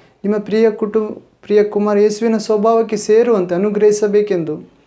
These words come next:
ಈ ವಾಕ್ಯ ಕೇಳುತ್ತಿರುವ ಎಲ್ಲ ಮಕ್ಕಳನ್ನು ನಿಮ್ಮ ಪರಿಶುದ್ಧಾತ್ಮನ ಜ್ಞಾನವನ್ನು, ಅಗ್ನಿಯನ್ನು,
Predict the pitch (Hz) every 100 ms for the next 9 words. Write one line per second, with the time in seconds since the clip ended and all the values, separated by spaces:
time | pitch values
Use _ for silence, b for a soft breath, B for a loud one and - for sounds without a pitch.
0 | b b b _ 196 185 196 214 202 196
1 | 185 190 190 185 185 196 202 202 196 196
2 | 180 175 151 156 _ _ 170 170 170 175
3 | 170 202 175 180 180 190 180 180 180 b
4 | b b b b b _ _ _ _ _
5 | 359 349 370 - 151 180 185 208 196 175
6 | 170 208 _ _ _ _ _ _ _ -
7 | 180 180 233 208 180 180 -